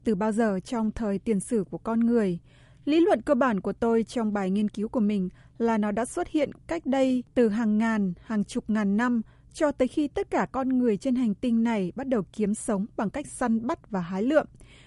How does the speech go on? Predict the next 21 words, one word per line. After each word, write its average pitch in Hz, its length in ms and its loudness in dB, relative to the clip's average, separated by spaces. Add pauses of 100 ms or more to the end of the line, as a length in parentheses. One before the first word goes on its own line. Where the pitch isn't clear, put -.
(160)
Vì 294 120 2
thế 269 200 2
mà 330 140 2
tôi 285 200 4
bắt 370 180 -2
đầu 269 160 6
hỏi 220 240 0
bản 180 200 -2
thân 277 240 -2
mình 240 160 2
rằng 202 260 -2 (320)
những 262 180 -2
kiểu 330 200 4
thông 269 260 -2
tin 262 260 2
như 254 100 2
thế 226 160 0
nào 226 280 0
đã 190 200 -2
xuất - 220 -6
hiện 311 200 2